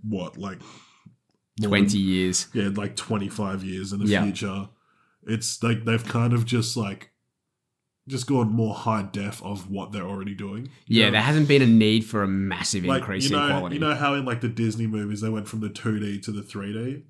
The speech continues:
Speaker 2: Yeah, yeah.
Speaker 1: Pixar's always been three D.
Speaker 2: Yeah.
Speaker 1: So they've kind of just gone like, "Yeah, we're,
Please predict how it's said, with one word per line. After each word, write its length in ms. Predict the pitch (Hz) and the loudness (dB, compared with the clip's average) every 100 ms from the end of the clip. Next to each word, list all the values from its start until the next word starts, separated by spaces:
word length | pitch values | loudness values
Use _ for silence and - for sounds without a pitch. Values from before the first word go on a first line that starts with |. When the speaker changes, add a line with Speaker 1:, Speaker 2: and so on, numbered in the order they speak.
| - | 2
Speaker 2:
Yeah, 240 | 120 90 - _ - | 4 2 -4 _ -6
yeah. 180 | 107 87 | -4 -2
Speaker 1:
Pixar's 440 | - 127 127 117 107 | -2 -2 0 0 0
always 160 | 101 | -4
been 140 | 98 95 | -6 -8
three 220 | 104 101 | -8 -8
D. 260 | 98 117 127 | -8 -8 0
Speaker 2:
Yeah. 220 | 110 87 - | 0 0 -8
Speaker 1:
So 200 | - 110 | -6 -6
they've 180 | 104 101 | -6 -6
kind 200 | 110 101 | -6 -6
of 60 | |
just 180 | 101 - | -8 -8
gone 200 | 113 104 | -6 -6
like, 200 | 95 90 _ | -8 -14 _
"Yeah, 180 | - 90 | -12 -10
we're, 260 | 90 139 | -6 -8